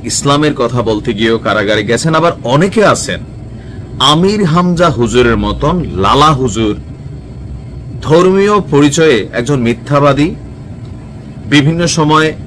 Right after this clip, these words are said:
এমন এমন কথাবার্তা বলেন, তিনি যে লালা হুজুর অনেকে বোঝেন না। এটার ব্যাখ্যাটা দেই,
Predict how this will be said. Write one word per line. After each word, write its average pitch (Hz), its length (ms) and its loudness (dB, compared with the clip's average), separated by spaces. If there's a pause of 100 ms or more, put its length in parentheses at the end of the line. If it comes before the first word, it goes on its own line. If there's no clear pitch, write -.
এমন 131 240 0
এমন 170 220 2
কথাবার্তা 139 560 0
বলেন, 127 280 2 (560)
তিনি 143 220 2
যে 175 120 2
লালা 120 340 4
হুজুর 143 340 2
অনেকে 123 260 0
বোঝেন 113 360 0
না। 113 100 0
এটার 104 280 0
ব্যাখ্যাটা 113 400 0
দেই, 131 220 0